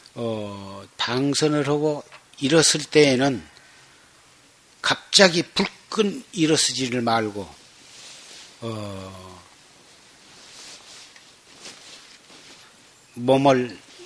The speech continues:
좌우로 이렇게 들썩들썩 서너 번 하시고 팔도 좀 뻗고 발목도 이렇게 돌리고 또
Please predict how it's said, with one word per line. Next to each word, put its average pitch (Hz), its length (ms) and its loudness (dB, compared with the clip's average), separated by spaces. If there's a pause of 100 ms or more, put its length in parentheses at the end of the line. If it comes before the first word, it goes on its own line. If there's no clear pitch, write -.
(220)
좌우로 123 560 2
이렇게 107 500 -6 (500)
들썩들썩 110 1080 -8
서너 123 400 -10
번 113 160 -12
하시고 127 640 0 (960)
팔도 120 500 -8
좀 113 240 -12 (180)
뻗고 135 440 -10
발목도 120 540 -6
이렇게 110 340 -8
돌리고 113 720 -6 (1040)
또 117 300 -10